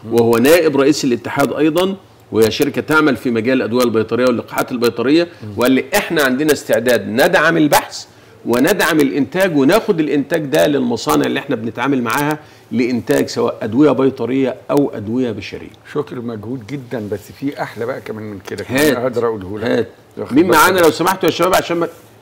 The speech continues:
Speaker 1: محمود من البحيرة. أهلًا يا حاج محمود.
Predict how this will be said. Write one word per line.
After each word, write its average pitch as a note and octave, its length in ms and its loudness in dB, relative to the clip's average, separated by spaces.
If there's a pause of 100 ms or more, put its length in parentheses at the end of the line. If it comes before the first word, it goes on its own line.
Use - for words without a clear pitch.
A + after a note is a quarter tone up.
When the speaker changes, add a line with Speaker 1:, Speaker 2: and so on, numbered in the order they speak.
(340)
Speaker 1:
محمود D#3 600 4
من D3+ 80 8
البحيرة. C#3 460 6
أهلًا F3+ 520 4
يا D#3+ 60 6
حاج E3 240 2
محمود. D#3+ 480 4